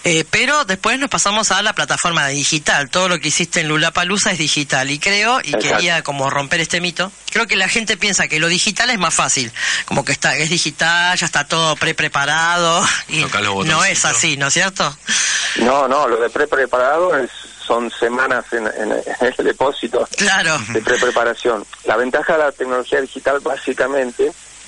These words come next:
Speaker 2: a grandes rasgos, es poder tener, hacer una prueba de sonido de una banda, grabarla y destrozar esa prueba y hacer otra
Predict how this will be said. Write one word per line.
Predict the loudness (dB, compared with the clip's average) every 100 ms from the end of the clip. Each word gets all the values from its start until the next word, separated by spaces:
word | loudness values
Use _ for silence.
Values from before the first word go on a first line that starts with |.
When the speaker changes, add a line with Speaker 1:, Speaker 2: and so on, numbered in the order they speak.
| -20 -10 -4
Speaker 2:
a | 0
grandes | 0 0 0
rasgos, | 0 0 -2 -4
es | -8
poder | 0 2 2
tener, | 0 0 0 0 -6 -14 -20 -8 -4
hacer | 0 0 2
una | 0
prueba | 2 2 2
de |
sonido | 0 0 2
de | 2
una | 2
banda, | 2 0 -2 -2 -10 -20 -20 -12
grabarla | -2 2 2 2 0 -2 -2 -6 -20 -20 -20 -18 -14 -4
y | 0
destrozar | 0 0 -4 0 0
esa | 0 -2
prueba | 0 0 0
y | 0
hacer | -2 2
otra | 2 2 0